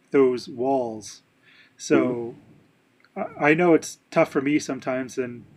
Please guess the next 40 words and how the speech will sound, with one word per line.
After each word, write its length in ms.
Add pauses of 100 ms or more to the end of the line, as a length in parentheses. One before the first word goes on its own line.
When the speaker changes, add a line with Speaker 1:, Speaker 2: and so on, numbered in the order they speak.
Speaker 1:
I, 80
I 200
assume 580 (240)
for, 180
for 260
probably 520
the 120
same 220
reasons 400
it 80
can 120
be 120
tough 180
for 120
you 180
too. 240 (1600)
Speaker 2:
Yeah, 280
and 180
I 60
mean, 200
I, 260
you 140
know, 120
when 100
it, 120
when 140
it 80
comes 160
right 140
down 180
to 120
it, 40
if 80
I'm 100
having 240
a 80
one, 240
like, 140
a 60
one-on-one 600